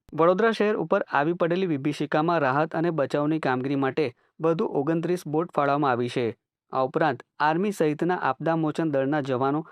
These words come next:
અગ્નિશામક દળના લાશ્કરો પણ લોકોને પાણીમાંથી ઉગારવામાં લાગ્યા છે.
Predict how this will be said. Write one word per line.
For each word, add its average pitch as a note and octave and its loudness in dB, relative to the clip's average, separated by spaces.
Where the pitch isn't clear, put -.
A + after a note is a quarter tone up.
અગ્નિશામક E3+ 0
દળના D#3 0
લાશ્કરો C#3+ 0
પણ D#3+ 0
લોકોને G#3 0
પાણીમાંથી D#3 0
ઉગારવામાં C#3+ 0
લાગ્યા B2 0
છે. A#2 -2